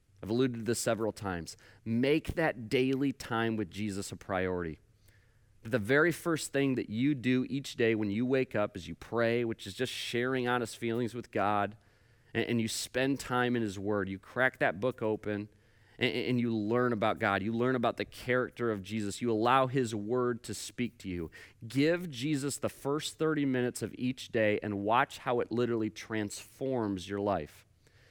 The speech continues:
Here are a couple practical tools to make that happen. One is the YouVersion Bible app. Uh, y'all, this is totally free. There's tons of, like, Bible reading plans on here, devotionals. This would be a really, really great place to start. If you're pursuing Jesus, I can't think of a rational reason that you would not have this app on your phone.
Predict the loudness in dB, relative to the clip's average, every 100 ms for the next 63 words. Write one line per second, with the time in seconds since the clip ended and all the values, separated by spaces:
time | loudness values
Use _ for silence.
0 | -2 0 2 0 2 4 2 2 -8 -6
1 | -2 -2 -2 0 0 2 2 4 2 2
2 | -2 0 0 0 0 0 0 -2 -2 0
3 | 2 2 4 2 2 -2 -20 -20 -20 -6
4 | 0 4 4 4 0 -4 -6 0 2 2
5 | 0 -2 -2 0 0 0 -4 -8 -2 0
6 | 0 0 0 0 4 4 4 2 0 -2
7 | -4 -4 -2 0 0 0 -2 -2 0 0
8 | 0 -2 -4 0 0 0 -4 -4 -6 -8
9 | -8 -2 0 0 2 2 2 0 2 -2
10 | 0 -4 -4 -8 0 0 0 -4 -10 -4
11 | -2 -2 -4 0 2 2 2 0 -2 -2
12 | -4 -4 -4 -4 -2 -2 -2 0 0 0
13 | -2 -4 -2 -2 -2 -2 -4 -4 -4 -2
14 | 0 2 2 2 0 0 0 -4 -4 0
15 | 0 0 -2 -2 -2 -4 -4 -4